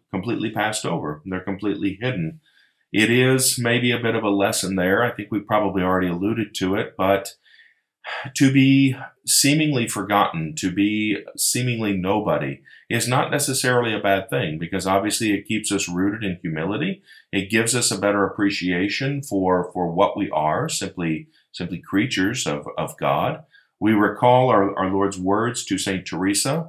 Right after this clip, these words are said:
uh, of Avila, that, that "I am he that is, and you are that which is not." So what is apparently great or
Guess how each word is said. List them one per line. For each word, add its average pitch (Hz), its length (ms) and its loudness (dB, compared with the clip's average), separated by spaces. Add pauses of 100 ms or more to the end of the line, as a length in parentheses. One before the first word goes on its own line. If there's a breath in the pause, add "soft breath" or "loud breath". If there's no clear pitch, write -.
(120)
uh, 80 320 -2
of 78 100 -6
Avila, 80 460 -2 (380 soft breath)
that, 95 480 2
that 95 320 0
"I 104 160 4
am 113 180 0
he 113 360 -2
that 92 260 0
is, 123 400 0
and 92 160 -2
you 101 160 -2
are 95 240 2
that 85 320 -2
which 95 180 -6
is 101 140 -4
not." 110 460 -2 (520)
So 123 320 6
what 123 380 2
is 135 260 4
apparently 143 640 0
great 120 520 0 (200)
or 92 560 0